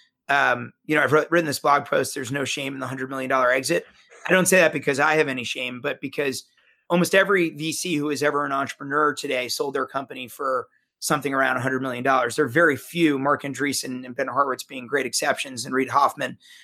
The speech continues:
very, very few exits are in the billions of dollars, despite that that's what V Cs today want from their entrepreneurs. Um, but this was a exit we thought made a lot of sense.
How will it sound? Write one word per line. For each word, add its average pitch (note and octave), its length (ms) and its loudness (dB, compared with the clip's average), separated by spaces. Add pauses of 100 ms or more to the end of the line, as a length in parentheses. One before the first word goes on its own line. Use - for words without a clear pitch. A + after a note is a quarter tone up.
(140)
very, A3+ 320 6
very D#3 260 6
few D#3 440 4
exits C#3 560 0
are C3+ 80 -2
in B2 60 -6
the A#2+ 60 -10
billions C#3+ 440 -2
of B2 80 -18
dollars, C#3+ 440 2
despite C3+ 420 -2
that - 100 -12
that's C3+ 240 -2
what B2+ 120 -6
V C3+ 120 -8
Cs - 300 -4
today C#3 360 -2
want B2+ 260 -6
from D#3 160 -12
their C3 160 -4
entrepreneurs. C3 720 -4 (500)
Um, D3 240 2
but A#3+ 180 0
this A3 180 4
was F#3 220 2
a D3+ 340 6
exit D3 300 -2
we D3+ 140 -2
thought D3 340 0
made C#3+ 120 -2
a C3 60 -4
lot C3+ 200 2
of B2+ 60 -4
sense. C3 560 -6